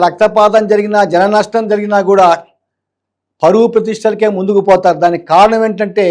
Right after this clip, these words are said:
ఇక్కడ ఇజ్రాయెల్కి నడుస్తున్న ఈ రాహు యొక్క మహర్దశ, అంతర్దశ కూడా రాహు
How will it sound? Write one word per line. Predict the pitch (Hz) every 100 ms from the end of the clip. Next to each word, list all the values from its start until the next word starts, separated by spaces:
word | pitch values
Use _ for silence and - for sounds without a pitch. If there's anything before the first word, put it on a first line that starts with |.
| 175 - _ _ _ _ _ _ _ _ _ 151
ఇక్కడ | 160 160 160 160 _ _ -
ఇజ్రాయెల్కి | 160 156 214 220 208 196
నడుస్తున్న | 185 180 190 170 156 175 180 _ _ -
ఈ | 165 160
రాహు | 156 180 202 196
యొక్క | 135 160 143 - _ _ -
మహర్దశ, | 156 165 196 180 185 185 214 - _ _ 135
అంతర్దశ | 175 196 233 226 214 208
కూడా | 208 170
రాహు | 180 196